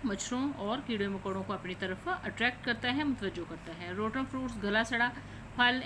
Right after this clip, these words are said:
and decaying, और पोसीदा food, अ, खुराक, stuff और पोसीदा खाने की जो अशिया हैं वो इमट खारिज करती हैं, इमट खारिज करती हैं poisonous, जहरीली gases,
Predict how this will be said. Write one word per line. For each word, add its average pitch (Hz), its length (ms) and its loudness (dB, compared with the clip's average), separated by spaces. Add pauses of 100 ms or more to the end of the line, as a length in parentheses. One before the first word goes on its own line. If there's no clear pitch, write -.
and 226 480 4
decaying, 233 360 4
और 220 260 2 (180)
पोसीदा 220 480 4
food, 233 380 -2
अ, 202 1040 0 (100)
खुराक, 220 360 6
stuff 226 380 4 (400)
और 214 100 4
पोसीदा 214 440 4
खाने 214 300 4
की 208 140 0
जो 226 280 0 (180)
अशिया 208 360 2
हैं 233 180 4
वो 208 220 0
इमट 240 320 2
खारिज 226 360 2
करती 247 300 2
हैं, 277 200 4 (300)
इमट 269 260 2
खारिज 220 320 2
करती 247 280 2
हैं 254 220 4
poisonous, 220 540 2
जहरीली 196 460 0
gases, 202 540 -2